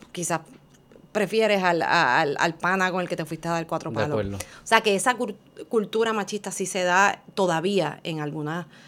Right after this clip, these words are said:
Speaker 1: en algunas esferas y eso, eso es, es innegable. Es como tú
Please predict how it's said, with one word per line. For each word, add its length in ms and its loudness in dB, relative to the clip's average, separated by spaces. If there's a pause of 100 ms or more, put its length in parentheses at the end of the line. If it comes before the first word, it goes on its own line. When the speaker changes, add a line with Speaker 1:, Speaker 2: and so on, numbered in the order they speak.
(160)
Speaker 1:
en 120 -4
algunas 320 -2
esferas 320 2
y 100 2
eso, 280 -2
eso 280 -2
es, 220 0
es 60 -2
innegable. 680 0 (400)
Es 120 0
como 280 0
tú 280 -2